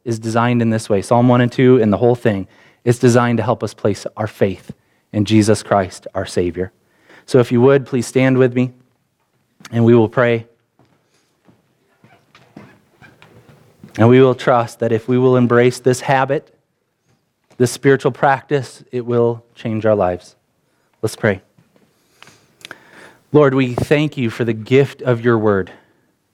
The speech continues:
and the way that it works in our hearts and in our lives. And we pray, God, that we would become a community of faith that delights in the law of the Lord and meditates on it day and night.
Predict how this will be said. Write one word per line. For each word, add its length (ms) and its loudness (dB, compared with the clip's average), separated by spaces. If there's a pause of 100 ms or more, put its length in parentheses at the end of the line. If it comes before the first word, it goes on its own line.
(320)
and 100 4
the 60 4
way 160 4
that 120 2
it 100 -2
works 320 -4
in 100 0
our 80 -2
hearts 340 -2
and 100 -4
in 100 -4
our 120 -4
lives. 440 -6 (1160)
And 160 4
we 140 4
pray, 380 -2
God, 300 0
that 100 -2
we 100 0
would 200 2
become 320 -2
a 40 -2
community 500 2
of 100 2
faith 400 -2 (420)
that 220 -2
delights 720 -2 (100)
in 120 0
the 80 2
law 220 2
of 80 -6
the 100 -4
Lord 380 -2
and 220 4
meditates 560 0
on 140 -4
it 120 -12
day 180 -2
and 120 -2
night. 220 -6